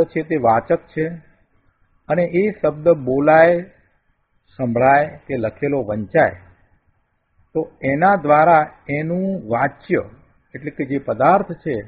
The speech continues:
એનું જ્ઞાન થાય છે. દાખલા તરીકે સાકર શબ્દ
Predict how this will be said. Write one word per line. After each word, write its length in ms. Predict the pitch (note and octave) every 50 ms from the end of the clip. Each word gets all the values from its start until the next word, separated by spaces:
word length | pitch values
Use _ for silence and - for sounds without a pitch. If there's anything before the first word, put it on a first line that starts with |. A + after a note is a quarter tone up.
| - _ _ _ _ _ _ _ _ _ _ _ _ _ _ _ _ _ _ _ _ _ _ -
એનું 240 | C3+ C3 C#3+ D#3+ F3 D3
જ્ઞાન 300 | A#2+ A2 A2 A2+ A#2+ C3 C3
થાય 340 | - G#2 F#2+ G2 G2+ G2+ F#2+
છે. 200 | - _ - G2 _ _ _ _ _ _ _ _ _ _ _ _ _ _ _ _ _ _ _ _ _ _ _ _ _ _ _ _ -
દાખલા 340 | B2 B2+ - - D#3 D#3 D3+
તરીકે 360 | - D#3 D#3 D3+ - E3 D#3+ D#3+ E3 - - _ _ _ _ _ _ _ _ _ _ -
સાકર 420 | C3+ C3 C3+ C#3 - - - E3+ E3+ E3+
શબ્દ 400 | - - C#3 C3+ C#3 C#3+ C#3 D3+